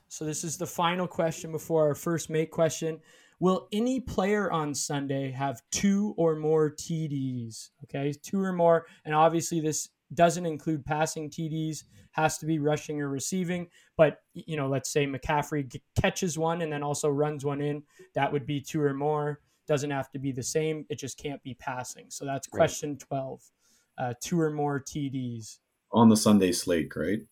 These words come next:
Speaker 1: Yeah, only the Sunday slate. Again, all these are only for the Sunday slate.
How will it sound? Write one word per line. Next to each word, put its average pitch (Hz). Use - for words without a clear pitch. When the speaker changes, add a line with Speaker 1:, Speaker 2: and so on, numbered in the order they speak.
Speaker 1:
Yeah, 151
only 180
the 165
Sunday 156
slate. 131
Again, 123
all 139
these 151
are 135
only 151
for 147
the 139
Sunday 143
slate. 175